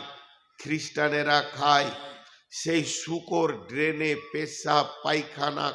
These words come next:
কাদাতে খিঁচেতে এতটা ডুবে আছে। তখন ওকে বলছে, "এই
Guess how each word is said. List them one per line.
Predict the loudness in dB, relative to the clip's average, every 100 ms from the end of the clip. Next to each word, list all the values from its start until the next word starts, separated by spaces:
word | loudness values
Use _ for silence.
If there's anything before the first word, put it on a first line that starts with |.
| -4
কাদাতে | 0 0 0 -2 -2 -6 -6
খিঁচেতে | -10 -12 -10 -6 -8 -4
এতটা | -4 -6 -8 -10 -10
ডুবে | -8 -8 -8 -8
আছে। | -10 -18 _ _ _ _ _ _ _ _ _ _ _ _ _ _ _ _ _ _ _ _ _ _ 4
তখন | 6 6 6 4 4
ওকে | 0 0
বলছে, | -2 -2 -4 -6 -8 -10 -18 -20 _ _ _ _ _ _ _ _ _ 4
"এই | 12 12 12 12 10 8